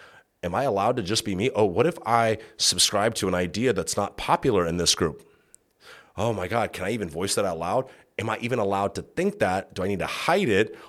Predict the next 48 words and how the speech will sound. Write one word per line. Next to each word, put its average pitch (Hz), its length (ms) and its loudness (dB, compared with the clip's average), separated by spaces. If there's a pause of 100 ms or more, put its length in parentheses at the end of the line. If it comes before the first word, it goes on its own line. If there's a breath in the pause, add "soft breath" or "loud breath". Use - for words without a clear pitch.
(120)
Or 165 140 6
do 123 140 4
I 92 80 2
need 107 140 0
to - 160 -6
actually 104 280 -2
then 85 280 -2
not 98 280 -4
believe 98 380 0
it?" 76 200 -8 (320 loud breath)
And 110 120 -6
that's 156 180 -2
what, - 300 0
for 117 100 2
me 120 300 0
right 98 200 0
now, 87 280 -4
is 90 100 -2
creating 110 320 -4
so 156 500 2
much 160 280 2
of 131 40 2
the 107 160 2
ugliness 117 580 2
that 98 120 0
exists 95 360 -2
in 123 60 -6
this 98 220 -2
world 123 420 4 (240 loud breath)
is 110 200 -2
that, 101 340 -2 (180 loud breath)
oh, 127 300 4
if 85 180 -8
you 85 140 -8
grow 98 460 -2
up 110 280 2
in 92 140 -4
a 90 60 -2
conservative 98 880 2 (100)
area 87 560 2 (380 loud breath)
and 85 160 -4
you 85 80 -2
need 92 160 -2
to 85 60 0
watch 101 360 0
conservative 110 680 0
T 110 280 -2
V 98 400 0